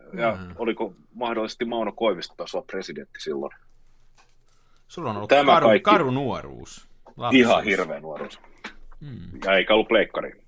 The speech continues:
Speaker 2: Niin.
Speaker 1: Tämä kaikki maaliskuussa tuhat yhdeksänsataayhdeksänkymmentäneljä.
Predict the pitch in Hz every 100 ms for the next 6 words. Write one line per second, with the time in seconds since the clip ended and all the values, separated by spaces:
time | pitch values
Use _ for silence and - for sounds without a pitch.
0 | - - 160 127 82 92 110 - - -
1 | _ - - - _ - - - - -
2 | - - - _ 226 _ - - - 143
3 | 120 117 - 113 113 101 - 95 - 107
4 | 101 110 - 98 98 - - 85 95 110
5 | - - _ 135 131 - 127 107 95